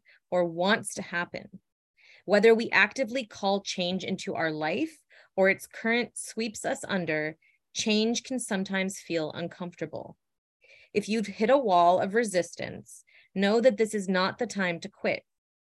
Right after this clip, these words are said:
This is a powerful moment that is asking you to grow. Breathe, relax, and remain centered. The other side is right there. Allow yourself to expand into possibility,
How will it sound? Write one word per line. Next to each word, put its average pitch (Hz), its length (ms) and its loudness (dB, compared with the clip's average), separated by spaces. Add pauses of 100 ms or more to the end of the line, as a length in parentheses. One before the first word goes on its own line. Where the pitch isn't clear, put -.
(360)
This 208 180 0
is 254 140 -2
a - 80 0
powerful 226 640 0
moment 190 440 2
that 170 120 0
is 165 180 -4
asking 196 460 2
you 170 220 -4
to 170 80 -4
grow. 156 500 -6 (720)
Breathe, 233 540 2 (100)
relax, 175 800 4
and 180 100 -2
remain 185 640 0
centered. - 640 -6 (760)
The - 220 -4
other 220 260 6
side 165 560 2
is 170 140 -6
right 165 440 0 (120)
there. - 540 -6 (840)
Allow 185 320 8
yourself 240 480 2
to 214 160 -4
expand 180 580 -2
into 220 180 -4
possibility, 175 920 -2